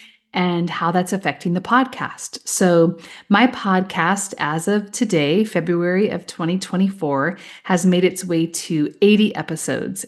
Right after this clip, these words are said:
It's been downloaded thousands of times, and I am so happy with the stories that are out in the world because of this brave endeavor.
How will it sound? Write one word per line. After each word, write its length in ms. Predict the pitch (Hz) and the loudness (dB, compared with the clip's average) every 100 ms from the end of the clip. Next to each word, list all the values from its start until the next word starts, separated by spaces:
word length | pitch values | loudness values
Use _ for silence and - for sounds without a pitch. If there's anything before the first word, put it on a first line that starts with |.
| - | -6
It's 220 | 165 - | -6 -2
been 260 | 190 165 160 | 0 2 2
downloaded 720 | 147 156 151 151 151 151 - | 0 0 0 0 -2 -4 -2
thousands 580 | 165 190 233 247 220 208 | 4 4 4 4 4 2
of 140 | - | -4
times, 640 | - 127 127 180 214 - - - - - - | -8 -6 0 2 0 -2 -12 -20 -20 -20 -2
and 180 | 185 180 | 2 4
I 60 | |
am 160 | 185 190 | 6 4
so 440 | 190 - 247 269 | 4 2 4 4
happy 560 | 262 190 180 170 143 139 | 2 -2 -2 -2 -2 -2
with 160 | 160 | -4
the 80 | 180 | -6
stories 600 | 165 - 160 160 151 147 | -6 -4 -2 0 0 -2
that 120 | - | -4
are 140 | 151 - | -4 -2
out 200 | 147 143 | -2 -2
in 60 | 170 | -2
the 80 | |
world 460 | 156 151 135 139 151 | -2 -2 -2 -4 -4
because 440 | 160 - - 160 | -6 -6 -6 -4
of 140 | 170 165 | -4 -4
this 260 | 160 - | -4 -4
brave 360 | - 147 135 143 | -8 -8 -6 -4
endeavor. 640 | 139 135 131 - - - | -4 -4 -10 -10 -12 -14